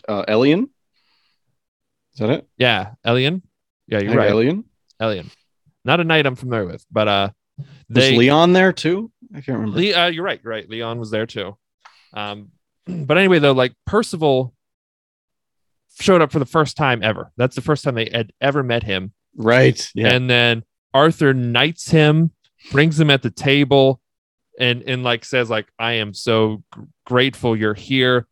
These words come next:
Speaker 2: You're amazing. You're all amazing people. You're all knights now. You're all my equal. That's why we're at this round table, 'cause we're all freaking equals. Merlin, stand up, you idiot! You're coming with me on this, this mission."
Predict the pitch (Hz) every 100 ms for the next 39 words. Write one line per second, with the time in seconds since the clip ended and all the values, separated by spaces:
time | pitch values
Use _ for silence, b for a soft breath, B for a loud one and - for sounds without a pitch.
0 | _ _ _ 117 113 107 120 123 127 117
1 | 123 120 117 - _ 110 117 127 123 120
2 | 113 120 123 120 117 - 135 120 120 113
3 | 107 113 117 123 113 113 117 120 - 120
4 | 117 117 117 123 120 104 - 127 120 123
5 | 113 107 _ _ 120 - 120 113 110 113
6 | 117 120 113 - 117 110 107 107 104 110
7 | 107 _ - 127 117 113 104 117 110 -
8 | _ b b b b _ 117 131 143 139
9 | 127 117 _ - - 156 139 127 120 113
10 | - - 143 123 101 - - 110 - 156
11 | 123 117 117 117 107 104 - _ - 110
12 | - 113 107 127 117 - 95